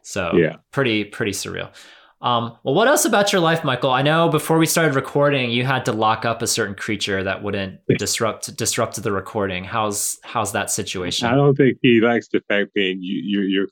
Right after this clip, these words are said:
Speaker 2: calling him a creature.
Speaker 1: <laughs> What would he
Speaker 2: But, but
Speaker 1: prefer? What would he prefer to be called? <laughs>
Speaker 2: Um, I, I don't even call him dog. Um, I guess he's my baby.
Speaker 1: Oh,
Speaker 2: Um,
Speaker 1: your
Speaker 2: so
Speaker 1: baby.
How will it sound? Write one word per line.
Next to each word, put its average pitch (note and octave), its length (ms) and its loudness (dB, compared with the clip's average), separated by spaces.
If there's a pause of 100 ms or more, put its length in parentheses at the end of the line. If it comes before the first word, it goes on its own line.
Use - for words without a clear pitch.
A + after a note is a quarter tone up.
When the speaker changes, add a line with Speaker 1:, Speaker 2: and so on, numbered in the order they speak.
Speaker 2:
calling G2+ 280 2
him F2 240 2
a E2 80 2
creature. - 520 0
Speaker 1:
<laughs> C#3+ 80 -2 (460)
What B2+ 140 -2
would F3+ 100 8
he D3+ 80 4
Speaker 2:
But, C#3+ 80 -6
but - 80 0
Speaker 1:
prefer? B2+ 340 2 (220)
What C#3 80 2
would D3 100 4
he D3 60 2
prefer B2 340 -2
to G#2 80 -2
be G2 100 -4
called? G2+ 400 -6
<laughs> - 40 -6 (680)
Speaker 2:
Um, G#2 580 2 (440)
I, G#2+ 420 4
I G#2 160 0
don't C#3 180 6
even F#2 240 6
call G#2+ 240 0
him F2+ 120 2
dog. G2 460 0 (520)
Um, F2 460 -2 (100)
I G2 140 2
guess A2 320 2
he's F2+ 220 4
my F2 220 2 (140)
baby. F2 480 0 (640)
Speaker 1:
Oh, G2+ 300 4
Speaker 2:
Um, F2+ 520 2
Speaker 1:
your - 140 -6
Speaker 2:
so F2+ 320 4
Speaker 1:
baby. F#2+ 140 6